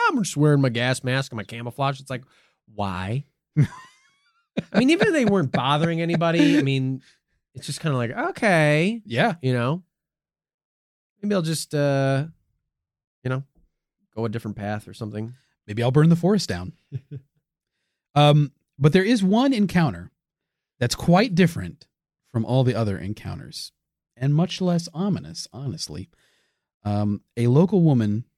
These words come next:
Speaker 2: claimed that she saw Le Loyon picking flowers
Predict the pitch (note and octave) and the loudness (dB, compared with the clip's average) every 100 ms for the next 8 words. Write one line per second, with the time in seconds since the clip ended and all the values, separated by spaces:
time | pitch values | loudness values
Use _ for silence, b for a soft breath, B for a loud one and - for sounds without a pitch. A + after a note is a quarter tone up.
0 | _ _ - D3+ D#3 D3+ B2 A2+ A2 - | _ _ 2 4 4 4 0 -2 -4 -4
1 | - D#3+ E3+ - D3 B2+ A2 A2 A#2 B2 | 0 0 0 -2 0 2 2 2 2 2
2 | A#2 A2 G#2 - _ _ _ - F3 A3+ | 2 0 -2 -6 _ _ _ -2 0 -2
3 | G#3 - A3+ A3+ - - - - | -4 -6 -4 -2 -4 -8 -12 -14